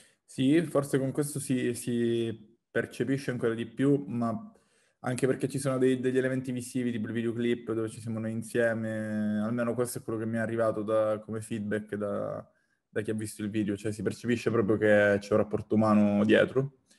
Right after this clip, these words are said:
Siamo un duo, al momento siamo un duo, e chi l'avrebbe mai detto nella vita, io mai, nel, mai l'avrei detto, però poi queste cose succedono quando ti trovi artisticamente, umanamente vicino a,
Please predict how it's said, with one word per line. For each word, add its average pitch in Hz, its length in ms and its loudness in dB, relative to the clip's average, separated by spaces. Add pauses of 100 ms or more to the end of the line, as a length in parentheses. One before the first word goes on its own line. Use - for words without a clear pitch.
(840)
Siamo 170 300 8
un 175 100 12
duo, 202 880 10
al 139 140 8
momento 143 300 6
siamo 131 200 4
un 165 120 8
duo, 175 540 8
e 120 1400 8
chi 143 120 4
l'avrebbe 135 360 10
mai 127 140 8
detto 135 340 8
nella 135 180 8
vita, 135 200 6
io 123 160 6
mai, 120 300 0
nel, 120 140 -2
mai 123 180 0
l'avrei 120 240 4
detto, 131 440 4
però 120 440 4
poi 113 260 -2
queste 107 220 -6
cose 117 180 -4
succedono 123 580 0
quando 117 480 0
ti 113 120 -8
trovi 113 480 0
artisticamente, 113 840 -4
umanamente 110 480 -6
vicino 107 500 -2
a, 101 800 -4